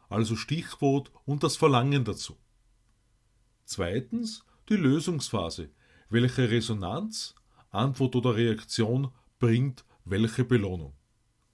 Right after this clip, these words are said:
In den kommenden vier Beiträgen sprechen wir in einer kompakten Form über die vier Gesetze für Atomic Habits.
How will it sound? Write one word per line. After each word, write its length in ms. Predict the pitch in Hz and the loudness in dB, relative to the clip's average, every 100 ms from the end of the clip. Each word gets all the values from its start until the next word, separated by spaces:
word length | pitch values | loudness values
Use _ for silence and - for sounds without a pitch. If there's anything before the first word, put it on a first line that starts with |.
| _ _ _ _ _ _ _ _ _ - | _ _ _ _ _ _ _ _ _ -4
In 100 | 110 | 0
den 120 | 120 | 0
kommenden 460 | 107 123 196 214 185 | 0 -2 -2 -4 -4
vier 240 | 190 185 | -2 0
Beiträgen 640 | 127 135 147 147 147 151 - - - | 0 0 0 -2 -2 -6 -12 -20 -18
sprechen 540 | - 139 170 - 208 | -4 0 0 0 0
wir 160 | 185 170 | 2 0
in 60 | |
einer 180 | 160 160 | 0 0
kompakten 640 | - 143 117 113 127 - | -2 -2 2 0 0 -8
Form 360 | 135 123 120 127 | -2 0 2 4
über 160 | 127 123 | 4 4
die 140 | 127 | 0
vier 240 | - 139 | 0 -2
Gesetze 640 | 165 156 - 110 110 - 123 | 0 -2 0 -2 -2 -2 -2
für 400 | - 120 117 - | 2 2 2 -2
Atomic 500 | 117 110 113 113 - | -4 0 0 0 -4
Habits. 480 | 98 - - - - | -10 -10 -10 -12 -14